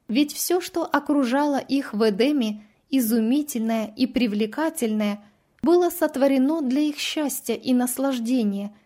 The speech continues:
и, казалось, мудро приспособлено для их нужд. Более всех других благословений Адам и Ева дорожили тем, что к ним часто приходили Сын Божий и его небесные ангелы.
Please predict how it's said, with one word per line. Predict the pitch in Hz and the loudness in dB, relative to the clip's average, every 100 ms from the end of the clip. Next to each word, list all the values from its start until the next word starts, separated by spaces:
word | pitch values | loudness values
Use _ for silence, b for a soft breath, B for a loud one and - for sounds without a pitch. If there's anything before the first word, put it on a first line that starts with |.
| b b - | b b -4
и, | 247 | -2
казалось, | 214 208 240 285 285 - b b b _ | 0 2 2 2 -2 -8 b b b _
мудро | 269 339 294 311 | 2 2 2 0
приспособлено | 311 302 - 320 311 - 294 254 277 294 285 | 2 0 0 -4 -2 0 0 2 2 0 -2
для | 226 240 | 0 2
их | 247 240 247 - | 2 0 -4 -4
нужд. | 277 208 - - - _ _ _ _ - | -2 -2 -6 -16 -20 _ _ _ _ -4
Более | 202 247 233 233 | 2 4 4 2
всех | - 320 302 | 0 -2 0
других | 240 262 269 320 | 0 0 0 0
благословений | 233 269 269 269 254 269 330 320 311 - | 0 2 0 0 0 2 0 0 -4 0
Адам | 285 208 226 220 226 | 2 2 2 0 0
и | |
Ева | 240 226 311 302 294 B B | -2 0 0 0 -4 B B
дорожили | 214 240 240 226 240 240 | 0 2 4 2 0 0
тем, | 240 311 320 320 B | -2 -2 -4 -6 B
что | - - 330 | -18 -2 0
к | 320 | 2
ним | 359 359 | 0 -2
часто | - 349 339 349 | -2 -2 -2 -4
приходили | 339 269 - 220 202 269 294 302 | -2 0 2 2 2 0 -2 -6
Сын | - - 247 285 320 | -6 -4 0 0 2
Божий | 269 294 285 294 B B | 2 0 -2 -6 B B
и | - | 0
его | 254 226 190 277 | 0 0 0 0
небесные | 311 220 220 262 - 269 254 - | 2 0 0 -2 -2 -2 -2 -4
ангелы. | 208 196 196 202 208 208 | -6 -6 -4 -4 -4 -8